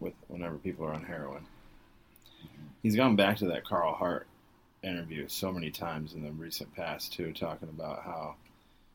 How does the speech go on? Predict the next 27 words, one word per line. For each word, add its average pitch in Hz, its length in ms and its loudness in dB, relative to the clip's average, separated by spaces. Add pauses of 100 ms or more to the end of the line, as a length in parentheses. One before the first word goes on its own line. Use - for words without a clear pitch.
(120)
he 104 100 2
kinda 87 300 0
outlined, 80 640 -2 (1800)
like, 98 180 -4
a 98 60 -2
completely 87 480 -4
different 78 340 -6
narrative 76 420 -4
for 80 100 -6
what 78 260 -4
drugs 85 440 -4
are 78 260 -6
now. 78 360 -6 (540)
And 92 100 -4
that's 87 180 -2
starting 92 300 -2
to 82 80 -8
be, 80 200 -4
like, 76 220 -6
more 82 300 -6 (920)
adopted 80 600 -2
by 82 160 -2
a 76 60 -4
lot 82 240 -4
more 80 120 -8
intelligent 80 600 -6
people, - 380 -8